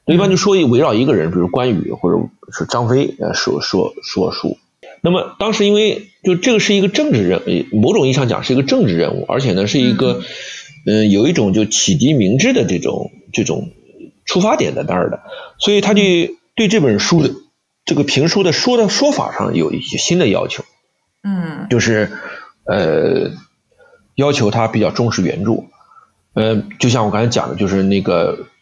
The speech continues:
Speaker 1: 满篇文言的《出师表》啊，什么这，这种文章，他都要一，
Speaker 2: 把它
Speaker 1: 要把它朗诵出来，
Speaker 2: 念出来。
Speaker 1: 要念出来，
Speaker 2: 嗯，
Speaker 1: 然后再给你一句一句的像白话文解释一样的给，再解释给普通群，群众听。
Speaker 2: 嗯。
Speaker 1: 所以他那个就比较符合长篇小说联播的那个，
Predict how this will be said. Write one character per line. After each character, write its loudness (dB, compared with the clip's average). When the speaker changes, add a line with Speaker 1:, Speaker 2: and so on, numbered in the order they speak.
Speaker 1:
满 0
篇 0
文 2
言 0
的 0
《出 -2
师 0
表》 0
啊， 0
什 -4
么 -2
这， 0
这 -4
种 0
文 -2
章， 0
他 -4
都 0
要 0
一， 2
Speaker 2:
把 -6
它 0
Speaker 1:
要 0
把 0
它 2
朗 0
诵 -2
出 -4
来， -10
Speaker 2:
念 -20
出 -20
来。 -
Speaker 1:
要 -2
念 0
出 -10
来， -6
Speaker 2:
嗯， -
Speaker 1:
然 2
后 4
再 0
给 -4
你 -2
一 2
句 2
一 2
句 2
的 0
像 -2
白 -4
话 -2
文 0
解 -4
释 -2
一 2
样 -2
的 -6
给， -6
再 -2
解 -2
释 -2
给 2
普 -8
通 -8
群， -6
群 -4
众 -2
听。 -4
Speaker 2:
嗯。 -6
Speaker 1:
所 0
以 0
他 -2
那 2
个 0
就 2
比 -2
较 0
符 -6
合 0
长 -4
篇 0
小 -4
说 0
联 0
播 0
的 0
那 -4
个， -4